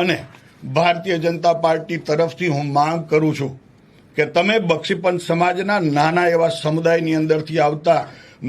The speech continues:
નરેન્દ્રભાઈનું અપમાન કર્યું છે, માતાનું અપમાન કર્યું છે, તમે માફી માગો, માફી માગો, માફી માગો. અને એના માટે થઈ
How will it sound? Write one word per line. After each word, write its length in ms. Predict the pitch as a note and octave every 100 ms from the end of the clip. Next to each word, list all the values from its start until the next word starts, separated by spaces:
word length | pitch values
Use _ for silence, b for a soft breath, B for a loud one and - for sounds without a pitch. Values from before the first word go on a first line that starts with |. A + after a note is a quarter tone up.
| C#3+
નરેન્દ્રભાઈનું 800 | E3 F#3 F#3+ F#3 E3+ F3 F#3 F3
અપમાન 300 | E3 F#3 F#3 F3+
કર્યું 220 | F3+ F3+ F3
છે, 60 | F3+ D3 C#3+
માતાનું 440 | D3+ E3 F3+ F3+ E3+
અપમાન 320 | D#3+ E3+ F3 F3
કર્યું 220 | F3 G3
છે, 80 | A3 B3
તમે 200 | D#3 D3 C3+ C3
માફી 320 | D3+ D3+ F#3 D#3
માગો, 200 | D3 G3 F#3+ C#3
માફી 300 | D3 D3 F3+ D3+
માગો, 200 | D3 A3+ A3
માફી 320 | C#3+ D3 D3 C#3+
માગો. 240 | A#2 A2 F#2 B B B C3+
અને 120 | D3 D#3 D#3+
એના 200 | F#3 G3 F#3+
માટે 240 | F#3 F#3+ F#3
થઈ 160 | G3+ G#3+